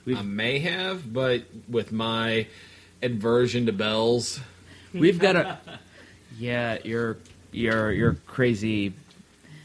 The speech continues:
Speaker 1: Someone sued someone, and so you need to take a boycott stance.
Speaker 2: Hey,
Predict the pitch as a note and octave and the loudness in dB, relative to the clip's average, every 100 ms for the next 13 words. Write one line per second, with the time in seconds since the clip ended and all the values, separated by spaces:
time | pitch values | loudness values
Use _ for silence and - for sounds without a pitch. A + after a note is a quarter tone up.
0 | - - - - - C3+ B2+ A#2 G#2+ C3 | -20 -20 -20 -10 -4 0 0 -2 0 2
1 | B2 - A#2+ G#2+ G#2 G2+ G2 - G#2+ G#2 | 2 2 -2 -2 -2 -4 -6 -6 -4 -4
2 | A2 G#2 G#2 G2+ G2 G2+ G2 G#2+ A2 G#2+ | -4 -4 -4 -6 -6 -8 -6 -4 -4 -6
3 | F#2 - - G2+ F#2+ G2 - B2+ | -10 -10 -6 -6 -6 -10 -2 -2